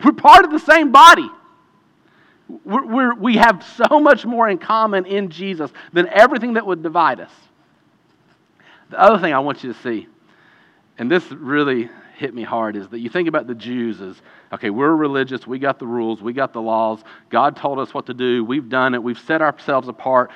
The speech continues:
with our religion, we look better than the rest of the world, they're pagan and they're immoral and they don't know God and they don't listen to God and they don't do what God says.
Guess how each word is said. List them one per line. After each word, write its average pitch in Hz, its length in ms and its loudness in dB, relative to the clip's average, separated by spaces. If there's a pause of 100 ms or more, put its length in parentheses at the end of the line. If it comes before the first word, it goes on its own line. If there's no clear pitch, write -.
(140)
with 107 120 -10
our 151 200 4
religion, 139 480 -4
we 151 100 0
look 147 180 -2
better 135 280 0
than 131 120 -8
the 127 80 -6
rest 131 180 -8
of - 20 -20
the 123 80 -12
world, 120 280 -6
they're 139 160 -2
pagan 143 500 -4
and 117 120 -6
they're 147 220 0
immoral 135 420 -2
and 120 100 -4
they 139 100 -2
don't 156 180 -2
know 143 160 -4
God 139 220 2
and 123 100 -2
they 147 80 -2
don't 151 120 -4
listen 139 220 -10
to 120 60 -14
God 135 200 -2 (200)
and 110 80 -6
they 156 80 2
don't 175 160 0
do 156 120 2
what 151 140 -2
God 139 240 2
says. 107 340 -6